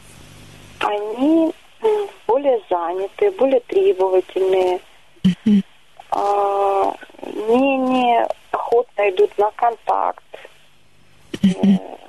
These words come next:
Speaker 1: ну, потому что они заняты, наверное.
Speaker 2: Мгм.
Speaker 1: У них нет лишнего времени там, на, ну, как, какие-то, я не знаю.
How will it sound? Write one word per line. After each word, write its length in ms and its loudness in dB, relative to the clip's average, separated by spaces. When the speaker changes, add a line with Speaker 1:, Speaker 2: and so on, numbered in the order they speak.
Speaker 1:
ну, 320 4
потому 380 -2
что 220 -4
они 180 0
заняты, 680 0
наверное. 600 0
Speaker 2:
Мгм. 400 4
Speaker 1:
У 120 0
них 140 4
нет 220 2
лишнего 460 2
времени 480 0
там, 120 -16
на, 300 -2
ну, 120 -16
как, 160 -4
какие-то, 420 -2
я 160 2
не 160 0
знаю. 340 0